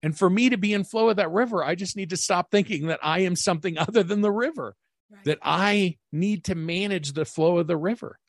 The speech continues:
Speaker 1: The river is beautiful. It's perfect.
Speaker 2: Mm. Wow.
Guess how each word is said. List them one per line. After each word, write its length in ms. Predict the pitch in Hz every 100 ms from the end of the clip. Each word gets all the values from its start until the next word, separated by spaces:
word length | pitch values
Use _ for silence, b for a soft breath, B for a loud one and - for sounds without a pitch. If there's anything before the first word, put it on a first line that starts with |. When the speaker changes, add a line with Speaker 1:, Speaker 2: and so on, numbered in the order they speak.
| _
Speaker 1:
The 80 | 139
river 380 | 151 196 220 190
is 160 | 160
beautiful. 580 | 143 127 220 294 - 107
It's 120 | 113
perfect. 520 | - 285 320 214 208 165
Speaker 2:
Mm. 0 | 160 _ _ _ _ _ _ _
Wow. 520 | 190 196 202 185 170